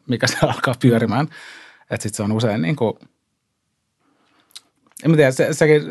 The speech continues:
vois melkein sanoa semmoista niinku äänien kuulemiseksi silleen, että tavallaan mä niinku alan kuulemaan ne keskustelut kumminkin päässä ja sit mä alan niinku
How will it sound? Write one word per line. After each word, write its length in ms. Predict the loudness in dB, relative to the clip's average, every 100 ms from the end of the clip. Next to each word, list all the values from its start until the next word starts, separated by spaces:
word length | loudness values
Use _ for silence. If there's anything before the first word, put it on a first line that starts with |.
| -10 -14 -16 _ -16 -16 -16 _
vois 140 | -2 2
melkein 300 | 2 2 2
sanoa 280 | 0 0
semmoista 340 | -4 -6 -6 -4
niinku 140 | -4
äänien 320 | -2 0 -2
kuulemiseksi 520 | -2 -4 -2 -4 -6 -6
silleen, 200 | -6 -6
että 100 | -2
tavallaan 320 | 2 2 2
mä 60 |
niinku 220 | -2 -2 -2
alan 280 | -2 -2
kuulemaan 320 | -2 -2 0 -2
ne 80 |
keskustelut 600 | 0 -4 -4 -8 -6 -8
kumminkin 340 | -6 -8 -6 -6
päässä 420 | -2 -2 -2 -6 -12 -14 _ _
ja 100 | -14
sit 220 | -12 -12
mä 60 | -12
alan 160 | -8 -10
niinku 280 | -10 -14